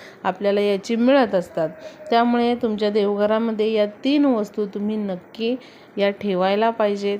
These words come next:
त्या कुठल्या तीन वस्तू आहेत, आपण बघणार आहोत. बघा, घराचं जे देवघर आहे, ते नेहमी स्वच्छ ठेवायचं आहे आपल्याला. देवघरामध्ये सकाळ संध्याकाळ दिवा हा प्रज्वलित केला पाहिजे. कधीच देवघरामध्ये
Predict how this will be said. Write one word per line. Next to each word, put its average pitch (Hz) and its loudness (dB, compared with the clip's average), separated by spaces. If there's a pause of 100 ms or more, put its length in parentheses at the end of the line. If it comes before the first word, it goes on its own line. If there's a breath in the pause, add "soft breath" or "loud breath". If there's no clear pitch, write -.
त्या 196 0
कुठल्या 196 -2
तीन 233 0
वस्तू 208 -2
आहेत, 190 0
आपण 196 -8
बघणार 185 -2
आहोत. 185 -4 (440 loud breath)
बघा, 208 0
घराचं 220 -2
जे 220 -4
देवघर 208 0
आहे, 214 0
ते - -12
नेहमी 208 -2
स्वच्छ - -8
ठेवायचं 202 -2
आहे 190 -6
आपल्याला. 180 -2 (400 loud breath)
देवघरामध्ये 196 -2
सकाळ 214 -2
संध्याकाळ 196 -2
दिवा 190 -2
हा 208 -4
प्रज्वलित 185 -4 (160)
केला 190 -2
पाहिजे. 180 -6 (1400 loud breath)
कधीच 247 4
देवघरामध्ये 214 4